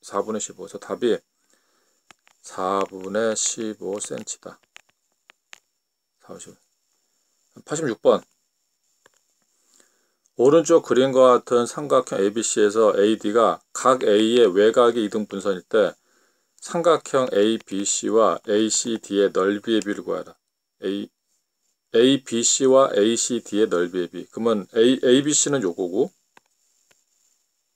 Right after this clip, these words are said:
에이비씨, 에이씨디는 요거지. 그 요 두 개 삼각형의 넓이의 비.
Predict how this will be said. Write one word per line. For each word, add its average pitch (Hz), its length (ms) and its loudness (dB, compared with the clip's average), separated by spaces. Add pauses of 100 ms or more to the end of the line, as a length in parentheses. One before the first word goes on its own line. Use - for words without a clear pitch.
(880)
에이비씨, 92 520 -12
에이씨디는 123 800 2
요거지. 90 480 -4 (1500)
그 156 220 2
요 180 260 8
두 127 280 -2
개 175 240 8
삼각형의 151 1040 0
넓이의 127 640 4
비. 80 220 -16